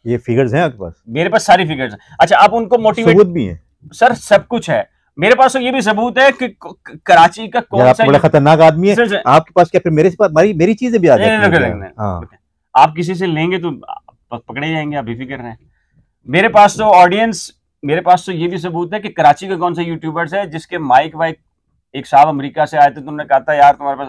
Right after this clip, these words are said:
Speaker 2: अच्छा इक्विपमेंट नहीं है, तो मैं अमेरिका से भेजूंगा।" और मेरी इत्तला के मुताबिक उनको माइक वाइक अच्छा खासा, अच्छी क्वालिटी के
Speaker 1: गुड,
Speaker 2: इक्विपमेंट्स
Speaker 1: गुड।
Speaker 2: अमेरिका से भेजे गए हैं।
Speaker 1: गुड।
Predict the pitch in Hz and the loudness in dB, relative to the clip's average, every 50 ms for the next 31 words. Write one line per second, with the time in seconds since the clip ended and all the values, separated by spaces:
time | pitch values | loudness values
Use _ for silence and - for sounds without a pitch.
0 | - - - - - 147 - _ 135 131 131 131 127 131 143 143 143 127 127 131 | -12 -16 -14 -12 -12 -12 -12 _ -14 -12 -12 -12 -12 -12 -10 -10 -10 -12 -8 -4
1 | 131 127 123 117 110 117 - 139 123 120 110 95 92 85 98 98 87 82 87 - | -2 -2 -2 -2 -6 -10 -12 -12 -12 -12 -16 -18 -18 -20 _ -20 -20 -20 -20 -20
2 | _ _ _ _ _ _ _ - 131 131 127 139 147 - - 143 139 127 143 143 | _ _ _ _ _ _ _ -6 -6 -6 -6 -8 -10 -8 -2 -2 -2 -2 -4 -12
3 | 131 117 135 135 139 147 156 _ _ _ _ _ _ 117 123 120 - 139 131 123 | -4 -4 -4 -4 -4 -10 -14 _ _ _ _ _ _ -14 -14 -12 -10 -8 -8 -8
4 | 117 - - _ _ _ _ 107 104 110 113 113 117 117 117 117 117 _ _ _ | -8 -10 -14 _ _ _ _ -6 -6 -6 -6 -6 -8 -8 -8 -8 -8 _ _ _
5 | _ _ _ _ _ _ _ _ _ _ _ _ _ _ _ _ _ _ _ 117 | _ _ _ _ _ _ _ _ _ _ _ _ _ _ _ _ _ _ _ -20
6 | 117 - - 135 - - 101 - - - - - - 202 - 185 165 165 170 - | -18 -14 -16 -16 -14 -14 -16 -10 -10 -10 -8 -8 -10 -8 -4 -2 -2 -2 -2 -6
7 | 180 170 - 170 175 185 180 - 104 107 - 208 208 202 - - _ _ _ _ | -8 -8 -4 -4 -4 -4 -4 -4 -2 -2 -2 -2 -4 -6 -10 -18 _ _ _ _
8 | _ _ _ - 123 127 - - 147 - 160 139 165 143 127 117 117 127 117 113 | _ _ _ -4 -2 -2 -2 -2 -2 -2 -2 -2 -2 -6 -6 -6 -8 -6 -6 -6
9 | 110 104 104 101 _ - 98 107 113 104 | -6 -6 -8 -10 _ -12 -6 -4 -4 -4